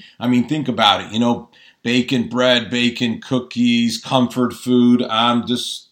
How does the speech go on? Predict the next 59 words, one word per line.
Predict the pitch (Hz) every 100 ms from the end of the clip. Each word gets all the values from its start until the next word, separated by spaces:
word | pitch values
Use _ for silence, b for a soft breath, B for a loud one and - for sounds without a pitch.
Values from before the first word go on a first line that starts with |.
| _
depressed, | 113 113 113 117 -
it's, | 117 - - -
I'm | 117 117 113
full | - - 123 120 117
of | 92
anxiety, | 113 113 104 117 113 120 120 113 113 123 -
you | 117
know, | 110
all | 123 160
that | 151 139
sort | - 139 127
of | 135
stuff. | - 151 135 127 B B B
And | 117 117
so | 135
you're | 117 110
going | - 143 135
the | 120
wrong | 135 143 139
way | 123
with | 113
your | 107 117
eating, | 160 170 127
and | 120
then | 123 127
you're | 120
going | 131 123
the | 120
wrong | 123 127 123
way | 117
with | 117
the | 113
lack | 117 120 117
of | 95
exercise, | 131 - 135 - 104 104 123 117
and, | 107
you | 120
know, | 117
you're | 110
gonna | 113
come | - 120 117
out | 147
of | 123
this, | 117 123
you're | 117
gonna | 107
weigh | 107 113 113 B B
ten | - 120
pounds | 120 117 113 104
more | 117 117
than | 107 107
when | 110 113
this | 110 -
whole | 120 113
thing | 117
started. | - - 127 110 98
Let's | 110 -
not | 104 -
that, | 101 -